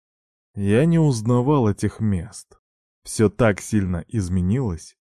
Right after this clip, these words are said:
однако дорога до деревни оставалась всё той же, и в скором времени я добрел до неё.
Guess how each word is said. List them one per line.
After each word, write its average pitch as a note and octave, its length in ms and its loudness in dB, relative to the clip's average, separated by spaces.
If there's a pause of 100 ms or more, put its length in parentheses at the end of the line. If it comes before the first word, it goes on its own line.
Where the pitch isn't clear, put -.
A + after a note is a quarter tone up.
однако A#2 520 0
дорога A2+ 440 4
до G#2 140 2
деревни A#2+ 440 2
оставалась G#2 640 0
всё - 240 -4
той F#2 360 0
же, D#2 280 -12
и F#2 160 -6
в - 80 -14
скором F2+ 380 -2
времени B2+ 380 0
я F2+ 240 -2
добрел F2 360 0
до E2 140 -4
неё. D#2 340 -8